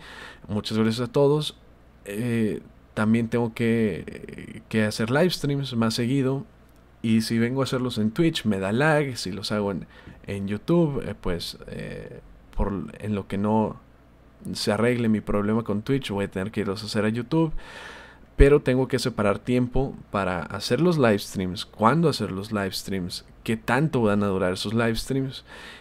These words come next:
Y aparte, tener el tiempo para grabar el contenido semanal. Porque eso también ocupa tiempo. Tengo que encontrar tiempo para grabar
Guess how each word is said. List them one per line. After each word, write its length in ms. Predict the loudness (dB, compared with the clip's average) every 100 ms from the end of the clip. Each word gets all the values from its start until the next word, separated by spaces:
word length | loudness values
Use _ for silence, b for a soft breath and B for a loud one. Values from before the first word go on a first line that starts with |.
| B 0
Y 360 | 4 6 4 2
aparte, 640 | -2 2 2 2 0 -2 -2
tener 340 | -2 0 0
el 180 | 0 0
tiempo 420 | 0 0 0 -2
para 300 | -2 -2 -2
grabar 500 | -2 -2 2 4 4
el 140 | 2
contenido 520 | 0 -4 -4 -4 -2 -4
semanal. 540 | -2 0 2 0 -2 -20 -20 -20 -20 -20 -6
Porque 420 | -6 -4 -8 -8 -8
eso 280 | -8 -6 -4
también 280 | -4 -4 -6
ocupa 320 | -8 -10 -6
tiempo. 400 | 0 2 2 0
Tengo 280 | 0 -4 -2
que 260 | -2 -2 -4 B B -4
encontrar 500 | -2 -2 0 0 0
tiempo 400 | 0 0 0 -4
para 240 | -2 -2
grabar 480 | 0 2 4 2